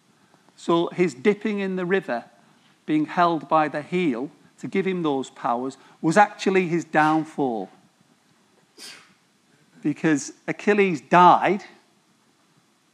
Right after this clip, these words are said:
by being shot with an arrow in his heel by Paris, the Trojan. So it's an interesting, the, the Greek myths are immensely rich to understand these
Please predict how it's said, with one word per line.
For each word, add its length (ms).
by 200
being 260
shot 600
with 160
an 120
arrow 640
in 220
his 340
heel 400
by 160
Paris, 680
the 80
Trojan. 540
So 180
it's 200
an 80
interesting, 800
the, 200
the 100
Greek 260
myths 340
are 80
immensely 580
rich 400
to 160
understand 840
these 340